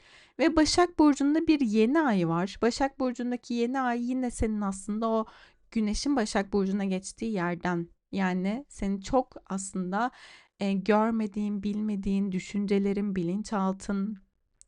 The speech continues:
geçmişteki yaraların buralardan etkiliyor seni ve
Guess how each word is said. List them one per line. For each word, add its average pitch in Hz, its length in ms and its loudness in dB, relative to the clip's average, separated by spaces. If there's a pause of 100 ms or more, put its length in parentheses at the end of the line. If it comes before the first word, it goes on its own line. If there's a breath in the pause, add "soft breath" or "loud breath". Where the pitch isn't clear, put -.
(120)
geçmişteki 190 760 0
yaraların 185 640 -2
buralardan 180 560 0
etkiliyor 180 500 -4
seni 220 420 0 (440 loud breath)
ve 311 280 2